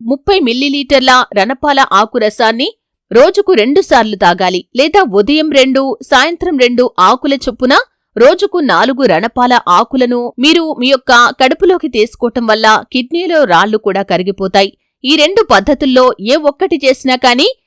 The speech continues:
కిడ్నీలో రాళ్లు కరిగిపోతాయి. అలాగే రణపాల ఆకు రసాన్ని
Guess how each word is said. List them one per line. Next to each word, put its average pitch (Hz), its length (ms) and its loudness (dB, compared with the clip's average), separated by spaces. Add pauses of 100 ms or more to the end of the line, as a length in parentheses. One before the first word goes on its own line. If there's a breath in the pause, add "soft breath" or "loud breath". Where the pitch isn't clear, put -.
(160)
కిడ్నీలో 370 480 -2
రాళ్లు 196 340 0
కరిగిపోతాయి. 196 640 -2 (360)
అలాగే 339 560 0
రణపాల 370 520 0 (160)
ఆకు 262 320 2
రసాన్ని 262 580 0